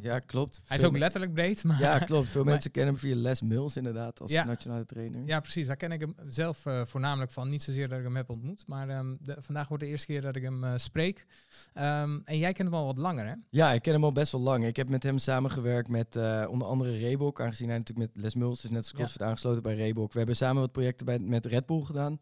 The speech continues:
Speaker 2: Ja.
Speaker 1: Ehm, en, en wij hebben inderdaad acht van onze coaches nog steeds via hem verloond. En eigenlijk ook de meeste fulltime coaches die we hebben zijn ooit als een soort van Z Z P'er, ehm,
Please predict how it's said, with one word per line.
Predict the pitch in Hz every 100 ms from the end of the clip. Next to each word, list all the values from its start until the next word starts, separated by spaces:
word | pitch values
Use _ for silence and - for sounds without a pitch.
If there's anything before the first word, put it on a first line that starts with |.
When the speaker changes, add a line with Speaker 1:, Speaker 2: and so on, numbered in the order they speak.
| _ -
Speaker 2:
Ja. | 147 -
Speaker 1:
Ehm, | 117 123 123 123 123 123 -
en, | 120 123
en | 123
wij | 123 117
hebben | 123 123
inderdaad | 120 117 -
acht | 123 120
van | - 123
onze | 123 113 117 113
coaches | - 123 127 117
nog | 117
steeds | - 117 117 -
via | 120 113
hem | 110 110
verloond. | 113 107 104 107 -
En | 90 101 101
eigenlijk | - 113 127 120
ook | 117 -
de |
meeste | 117 117
fulltime | - 127 139
coaches | 117 117 113
die | 107
we | 110
hebben | 110 113
zijn | - 127
ooit | 127 120
als | 107
een | 113
soort | - 113
van | 107 101
Z | 98 113
Z | - -
P'er, | 110 110 110 104 - _ _ _
ehm, | 95 101 101 98 95 95 98 98